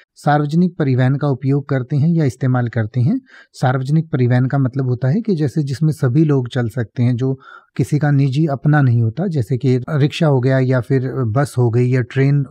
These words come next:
वगैरह जो होती हैं, वो पब्लिक ट्रांसपोर्ट होता है। तो इसके लिए आप कहेंगे, "Do you use public transport to get to work?" Do you use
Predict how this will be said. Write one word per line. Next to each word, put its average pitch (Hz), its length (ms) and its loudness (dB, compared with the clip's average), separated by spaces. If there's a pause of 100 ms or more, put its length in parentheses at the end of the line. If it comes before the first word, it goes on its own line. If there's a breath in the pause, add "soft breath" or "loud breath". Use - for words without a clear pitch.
वगैरह 117 360 -2
जो 113 160 -2
होती 110 200 -4
हैं, 170 60 2
वो 196 160 0
पब्लिक 139 400 -2
ट्रांसपोर्ट 113 520 -2
होता 104 200 -6
है। 95 120 -4 (600 loud breath)
तो 160 180 0
इसके 175 240 -2
लिए 175 120 2
आप 160 160 -2
कहेंगे, 165 260 2
"Do 165 160 -2
you 170 380 0
use 160 280 -4
public 139 400 -4
transport 123 520 0 (260)
to 131 160 0
get 131 440 -4
to 123 180 0
work?" 107 380 -2 (480 soft breath)
Do 151 240 2
you 185 280 2
use 185 100 0